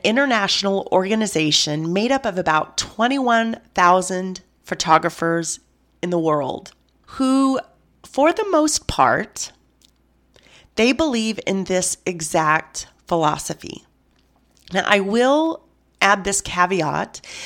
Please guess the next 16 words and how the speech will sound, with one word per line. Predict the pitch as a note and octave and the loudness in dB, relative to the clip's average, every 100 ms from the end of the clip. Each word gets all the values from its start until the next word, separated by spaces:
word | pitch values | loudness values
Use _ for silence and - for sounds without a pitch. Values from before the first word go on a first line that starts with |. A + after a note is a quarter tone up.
| - | -8
that | - G#3+ | -8 0
there | B3 A#3+ | 2 2
may | A#3 B3 D#4 | 2 4 4
be | D#4 C#4 - | 2 0 -2
a | G3 | -6
few | - - G3+ A#3+ B3+ D4 | -6 -10 -2 0 2 0
photographers | - - G3+ G3 G3+ F#3+ F#3+ F#3 - | -4 0 2 2 -2 -4 -2 -4 -4
in | F#3+ A3+ A#3+ - - | -2 0 -2 -6 -6
that | F#3 F3+ F#3+ - | -2 0 0 0
organization | E3+ F#3+ G#3 F3 D#3+ D#3 - E3 F3 - - - | 0 0 -2 0 0 0 -2 -4 -8 -12 -20 -8
who | C4 C4+ | -2 0
don't | A#3+ A#3+ A#3 | 2 0 -2
practice | - - G3 G3 G3+ G3 | -2 2 2 2 -4 -4
this | - F3 - | -2 -4 -4
philosophy. | D#3 F2 C#3+ - - - - _ _ _ _ _ _ _ _ _ | -2 2 0 0 -12 -14 -18 _ _ _ _ _ _ _ _ _
But | - A#3+ F3+ D3 - - - | 8 10 10 6 -4 -6 -6